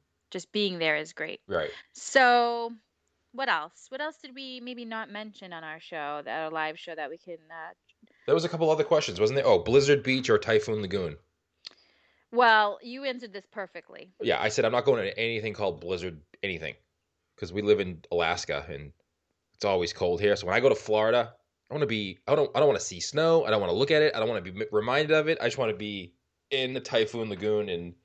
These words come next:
Speaker 2: see palm trees.
Speaker 1: And see palm trees is, yes, absolutely. Although in Typhoon Lagoon, they took away one of my favorite things, which was you could actually kinda, like, snorkel with fish and stuff. I thought that that was really neat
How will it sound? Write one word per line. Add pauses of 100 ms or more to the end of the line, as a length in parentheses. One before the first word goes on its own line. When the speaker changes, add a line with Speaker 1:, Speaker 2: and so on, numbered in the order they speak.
(340)
Speaker 2:
see
palm
trees. (680)
Speaker 1:
And
see
palm
trees
is, (160)
yes, (140)
absolutely.
Although (440)
in
Typhoon
Lagoon,
they
took
away
one
of
my
favorite
things,
which
was
you
could
actually (100)
kinda,
like,
snorkel
with
fish
and
stuff.
I
thought
that
that
was
really
neat